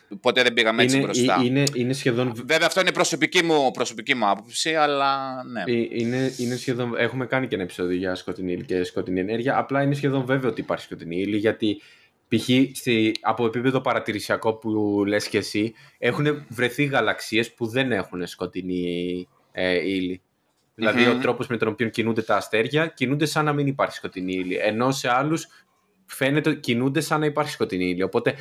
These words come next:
Speaker 2: αν απλά η, η νόμη της φυσικής ήταν διαφορετική και είχαμε κάνει λάθος, γιατί στον ένα να ισχύει το ένα και στον άλλο να ισχύει το άλλο;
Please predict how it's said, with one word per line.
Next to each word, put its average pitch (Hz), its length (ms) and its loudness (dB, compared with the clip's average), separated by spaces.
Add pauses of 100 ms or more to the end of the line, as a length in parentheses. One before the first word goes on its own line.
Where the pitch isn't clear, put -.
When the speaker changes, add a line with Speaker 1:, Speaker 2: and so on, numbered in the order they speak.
(200)
Speaker 2:
αν 117 220 0
απλά 135 540 2
η, 101 440 0 (460)
η 117 120 0
νόμη 120 260 2
της - 120 -8
φυσικής 113 380 -4
ήταν 117 240 -2
διαφορετική 110 400 -4
και 110 80 -14
είχαμε 110 240 -2
κάνει 117 140 0 (120)
λάθος, 135 500 -2 (120)
γιατί 123 260 0
στον 135 220 0
ένα 104 160 2
να 95 140 0
ισχύει 92 280 -2
το 95 100 0
ένα 92 140 2
και 85 100 -8
στον 95 180 -4
άλλο 87 140 0
να 87 100 -4
ισχύει - 300 -8
το 87 120 2
άλλο; 82 240 2